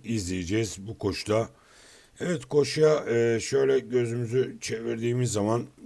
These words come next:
yine, e, koşuda bir tempo olacak gibi görünüyor. E, o da son, e, yarışında Sakalı Savaşçı'nın liderlik yaptığı o koşuda Lazman da hemen arkasına yatmıştı.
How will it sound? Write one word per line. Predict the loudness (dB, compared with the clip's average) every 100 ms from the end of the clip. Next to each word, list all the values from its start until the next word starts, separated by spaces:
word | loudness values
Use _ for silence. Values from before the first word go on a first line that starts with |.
| -4
yine, | 0 0 0
e, | -2 -2 0 0
koşuda | -2 -6 -2 -2
bir | -2 0
tempo | 0 2 0 -2 -2 -4
olacak | 0 0 0 -2 -4
gibi | -8 -4
görünüyor. | 0 0 0 0 -2 -4 -18 -20 -20 _
E, | -6 -4 -4
o | -4 0 4
da | 4 2 -8
son, | -20 -4 0 0 -2
e, | -2 -2 -2
yarışında | 0 0 0 -4 -2 0 0 -6 -20 _ _
Sakalı | -2 -2 0 -2 -2
Savaşçı'nın | 2 4 2 0 -6 -6 -6 -12 -20 -20 _
liderlik | -6 -4 2 2 2 0
yaptığı | -2 -2 -4 -4
o | -4
koşuda | -6 -4 -2
Lazman | 2 2 2 -2
da | 0
hemen | 0
arkasına | 0 -2 -4 -6 -2
yatmıştı. | 0 0 -4 -10 -2 -2